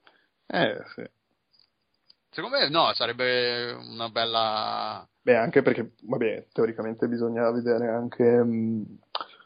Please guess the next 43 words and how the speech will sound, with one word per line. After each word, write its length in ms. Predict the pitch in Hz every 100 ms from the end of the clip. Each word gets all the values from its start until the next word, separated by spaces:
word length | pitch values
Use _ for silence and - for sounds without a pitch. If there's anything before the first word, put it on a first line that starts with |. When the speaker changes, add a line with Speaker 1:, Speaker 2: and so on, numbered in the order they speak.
| _
Speaker 1:
come, 520 | - 120 123 120 113
come 240 | - 131 127
poi 480 | 131 127 123 120 117
andrà 280 | 110 110 104
a 40 |
finire 520 | - 117 120 123 113
con 140 | - 113
Speaker 2:
Se 60 |
Speaker 1:
il 80 | 113
fatto 260 | 117 113 113
Speaker 2:
rimangono 80 | 117
Speaker 1:
che 120 | 113 95
anche 220 | 117 123
Speaker 2:
fermi, 200 | 120 120
se 160 | - 113
per-, 200 | 123 131
Speaker 1:
eh, 120 | 120
Speaker 2:
se 60 |
Speaker 1:
perché 60 | 123
Speaker 2:
li 60 | 117
fanno 140 | 123
Speaker 1:
anche 160 | 113 123
Speaker 2:
in 460 | 117 120 107 113
Speaker 1:
Ezekiel, 360 | 117 135 117 139
Speaker 2:
giro. 100 | 131
Speaker 1:
Ezekiel 520 | 123 120 127 131 139
teoricamente 680 | 113 117 120 110 113 131 127 131
ha... 640 | 101 95 98 110 107 107
è, 220 | 117 113
è 100 | 107
il 240 | 113 117 110
capo 680 | - 120 120 120 123 120 117
di 380 | 120 110 113
u-, 200 | 113 110
tutta 280 | 113 110 -
una 220 | 113 113
serie 500 | 110 110 113 117 113
di 240 | 110 110 110
città 580 | - - _ 107 107 107
che 120 | 107
collaborano, 760 | - 104 110 107 101 101 135 - _ _
quindi 420 | - 113 110 113 _ _ _ _ _ _ _ _ _ _ _ _ _ _ _ _ _ -
Speaker 2:
Mm, 140 | 143